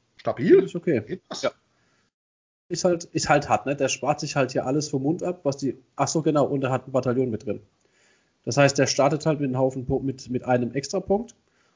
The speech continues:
Speaker 2: und er wird keine Punkte ausgeben bis in Runde drei. Und dann haut er alles raus und zerstört einen.
Speaker 1: Das sieht so aus, ja.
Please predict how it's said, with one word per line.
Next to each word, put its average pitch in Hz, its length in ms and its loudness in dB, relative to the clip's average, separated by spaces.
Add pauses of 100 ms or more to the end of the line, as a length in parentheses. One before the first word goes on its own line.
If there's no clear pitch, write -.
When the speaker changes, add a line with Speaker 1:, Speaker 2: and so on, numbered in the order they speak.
Speaker 2:
und 147 80 0
er 151 80 6
wird 151 140 6
keine 151 260 4
Punkte 160 320 2
ausgeben 131 580 -2 (760)
bis 147 180 4
in 151 60 0
Runde 127 260 0
drei. 101 320 -4 (140)
Und 120 80 -8
dann 117 160 0
haut 131 160 4
er 110 100 2
alles 117 300 0
raus 135 320 2
und 135 100 -6
zerstört 107 360 -4
einen. 113 200 -12 (1300)
Speaker 1:
Das - 260 -10
sieht 170 180 -10
so 196 140 0
aus, - 260 4
ja. 120 240 0